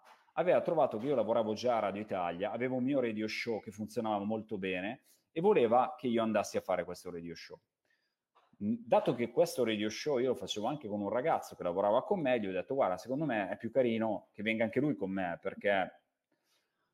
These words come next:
Allora siamo andati a fare questa cosa e co-, adesso, visto che abbiamo il tempo di dirlo, vi ri-, vi racconto cosa è successo prima di arrivare là. Ehm, praticamente prendo l'aereo,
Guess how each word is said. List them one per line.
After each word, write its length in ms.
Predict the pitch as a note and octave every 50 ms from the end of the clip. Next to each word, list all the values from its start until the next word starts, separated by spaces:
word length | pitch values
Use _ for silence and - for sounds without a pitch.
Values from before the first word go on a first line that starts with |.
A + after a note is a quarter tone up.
| _ -
Allora 300 | - F#3+ E3 A#2+ G2+ F#2
siamo 360 | - - F#3 D#3+ A#2+ A2+ G#2+
andati 460 | G#2+ A2 A#2+ B2 G#2 F#2+ - - F#2+
a 40 | F2+
fare 260 | - - A2+ G2+ F#2
questa 300 | - A2 - - F#3+ -
cosa 420 | - C#3 B2+ B2+ A#2+ A#2+ B2 B2
e 300 | - B2 A#2+ A2+ - -
co-, 200 | _ - C#3+ C#3+ -
adesso, 400 | A#2+ A#2+ B2 A#2 G#2+ G2+ - -
visto 260 | G2 A2+ A#2 - A2
che 100 | F2+ -
abbiamo 260 | F2+ F2 G2 F#2+ F#2 F#2
il 80 | F#2
tempo 320 | - A#2 G#2 F#2 - E2+ F2+
di 100 | G2+ G#2
dirlo, 540 | F#2+ F#2 F2+ F2 E2+ G2 C3 E3 F3 E3 D#3
vi 120 | E3 F3 C#3+
ri-, 120 | B2 G#2
vi 120 | B2 D#3+
racconto 400 | F#3+ G#3 - - A2 G#2+ - A#2
cosa 240 | G#2 G#2+ G#2+ G#2 G#2+
è 40 | G#2
successo 600 | - - A2+ - - - F#2+ F2+ - - A#2+ A2
prima 300 | - - A2+ A2 G#2+ A#2
di 100 | G#2+ G2
arrivare 440 | F#2+ F#2 G2+ G2+ G2 F#2 F2+ F2 F2
là. 280 | E2+ E2 E2 F#2 - _ _ _ _ _ _ _ _ _ _ - _ - - _ _ -
Ehm, 800 | - G2+ G2+ G2 F#2+ F#2+ F#2 F#2 F#2 F#2 F2+ F2+ F#2 F#2 F2+ - _ _ _ _
praticamente 920 | - F#3+ F3+ - D3 C3 C#3 A#2+ A2+ G#2 G#2 G2+ - - G#2 G2 - _ _ _ _ _ _ _ _ _ _ _ _ _ - _ _ _ _ _ _ - - _ _ _ _ _ _ _ _ _ _ _ _ _ _ _ _ _ _ _ _ _ _ _ _ _ _ _ _ _ _ _ _ -
prendo 300 | - D#3+ D#3+ C3+ A2+ G#2
l'aereo, 540 | G2 F#2 F#2 F2+ F2+ F2+ G#2 B2+ F#3 G3